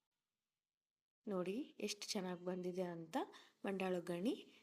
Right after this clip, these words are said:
ನಾರ್ಮಲ್ ಮಂಡಾಳು ಗಣಿಗಿನ್ನ ಇದು ತುಂಬ ಚೆನ್ನಾಗಿರುತ್ತೆ. ಈ ಮಂಡಾಳು ನಿಮ್ಮ ಊರಲ್ಲಿ ಸಿಕ್ಕರೆ ನೀವು ಒಂದ್ಸರಿ ಮಾಡಿ ನನಗೆ ಕಾಮೆಂಟ್ ಮಾಡಿ ತಿಳಿಸಿ. ಈ ವಿಡಿಯೋ ನಿಮಗೆ ಇಷ್ಟ ಆಗಿತ್ತು ಅಂದರೆ ಲೈಕ್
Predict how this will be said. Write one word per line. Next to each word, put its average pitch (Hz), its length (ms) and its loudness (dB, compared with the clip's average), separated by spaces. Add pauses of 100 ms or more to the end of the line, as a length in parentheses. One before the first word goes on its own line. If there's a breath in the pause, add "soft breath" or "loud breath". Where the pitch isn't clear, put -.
(140)
ನಾರ್ಮಲ್ 214 420 4
ಮಂಡಾಳು 190 360 2 (100)
ಗಣಿಗಿನ್ನ - 960 -2 (240)
ಇದು 277 120 6 (400)
ತುಂಬ 208 140 4 (160)
ಚೆನ್ನಾಗಿರುತ್ತೆ. 185 680 0 (480)
ಈ - 20 8 (220)
ಮಂಡಾಳು 208 340 6 (100)
ನಿಮ್ಮ 196 200 0 (800)
ಊರಲ್ಲಿ 190 360 6
ಸಿಕ್ಕರೆ 208 300 -2 (140)
ನೀವು 240 240 6
ಒಂದ್ಸರಿ 196 320 2 (100)
ಮಾಡಿ 180 320 0
ನನಗೆ 247 320 2
ಕಾಮೆಂಟ್ 185 360 -4
ಮಾಡಿ 170 200 2 (200)
ತಿಳಿಸಿ. 185 360 2 (1600 loud breath)
ಈ 285 40 10 (120)
ವಿಡಿಯೋ 214 260 6 (120)
ನಿಮಗೆ 196 260 2 (280)
ಇಷ್ಟ - 180 2 (120)
ಆಗಿತ್ತು 196 360 0 (140)
ಅಂದರೆ 170 260 -2 (1000 loud breath)
ಲೈಕ್ 208 300 4